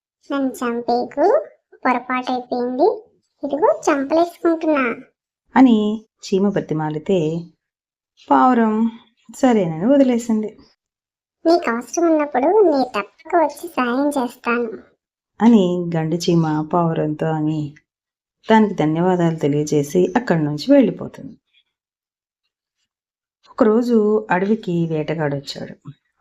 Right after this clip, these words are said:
Speaker 2: పావురం చెట్టు మీద కూర్చుని కూరగాయలు తీస్తూ ఉండగా వేటగాడు దానికి విల్లెక్కు పెట్టాడు.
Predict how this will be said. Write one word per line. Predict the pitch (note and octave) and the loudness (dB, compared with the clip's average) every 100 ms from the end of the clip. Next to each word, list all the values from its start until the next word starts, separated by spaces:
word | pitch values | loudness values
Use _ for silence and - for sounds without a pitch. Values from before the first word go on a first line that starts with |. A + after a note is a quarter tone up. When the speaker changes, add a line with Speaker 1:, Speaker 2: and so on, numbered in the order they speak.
| _ | _
Speaker 2:
పావురం | - F#3 A3 B3 A#3 | -2 2 2 2 2
చెట్టు | G3 F3 | 0 -2
మీద | G3+ G#3 F#3 | 0 0 0
కూర్చుని | F3 E3+ F#3 | -4 -6 -6
కూరగాయలు | F3+ F3+ E3+ F3+ F3+ F3 D#3+ | -4 -4 -4 -2 -2 -2 -2
తీస్తూ | D#3 C#3+ - E3+ | -4 -6 -4 -4
ఉండగా | D3+ D3+ F3 E3+ D#3+ - _ _ _ - | -2 -2 0 0 0 -6 _ _ _ -2
వేటగాడు | G3+ A3 G#3+ G#3 A3 | 0 2 2 2 2
దానికి | A3 F3+ E3+ | 2 2 -2
విల్లెక్కు | D#3+ E3 F3+ F3+ | -6 -2 -2 -2
పెట్టాడు. | - C3 - G#2 | -6 -6 -6 -12